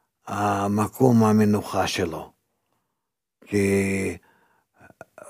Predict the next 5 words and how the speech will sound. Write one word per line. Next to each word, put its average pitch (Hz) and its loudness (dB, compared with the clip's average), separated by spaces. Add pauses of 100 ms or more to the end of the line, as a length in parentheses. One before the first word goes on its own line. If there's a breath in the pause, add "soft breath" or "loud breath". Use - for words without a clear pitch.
(420)
חייב 117 4
להיות 110 4
האגו 120 6
גדול, 131 6 (600)
גדול, 120 4